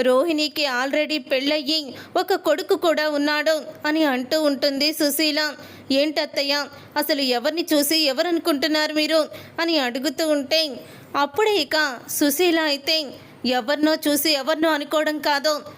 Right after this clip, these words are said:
నా కళ్ళారా చూసింది, నా చెవులారా విన్నదే నేనిక్కడ చెప్తున్నాను. ఈ రోహిణికి already పెళ్ళైపోయి ఒక కొడుకు ఉన్నాడన్నాను కదా,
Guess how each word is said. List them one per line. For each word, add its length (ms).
నా 160
కళ్ళారా 580
చూసింది, 520
నా 160
చెవులారా 440
విన్నదే 520
నేనిక్కడ 520
చెప్తున్నాను. 720
ఈ 160
రోహిణికి 720
already 500
పెళ్ళైపోయి 680
ఒక 260
కొడుకు 400
ఉన్నాడన్నాను 640
కదా, 360